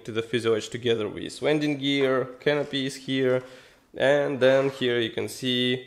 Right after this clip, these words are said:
mm, guide for the masks application. Note that they will be used for wheels as well.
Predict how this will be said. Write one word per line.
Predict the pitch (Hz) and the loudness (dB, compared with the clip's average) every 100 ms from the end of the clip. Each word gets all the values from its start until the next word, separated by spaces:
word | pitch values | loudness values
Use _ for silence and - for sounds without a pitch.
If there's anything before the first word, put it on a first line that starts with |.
| - | -8
mm, | 120 117 113 135 | -6 -6 -8 -4
guide | 123 120 101 - | 2 4 4 -2
for | - 107 | -6 -4
the | 101 | -2
masks | 110 147 170 - 190 | 2 4 4 0 -2
application. | 185 190 208 208 233 214 | 0 0 0 0 2 6
Note | 156 151 | 6 6
that | 135 123 | 4 4
they | 131 131 | 4 6
will | 120 117 | 4 2
be | 117 | 0
used | 113 117 - | 2 0 4
for | - 110 | 6 6
wheels | 113 123 123 123 101 | 4 2 2 0 -4
as | 98 | 2
well. | 120 151 175 | 4 6 4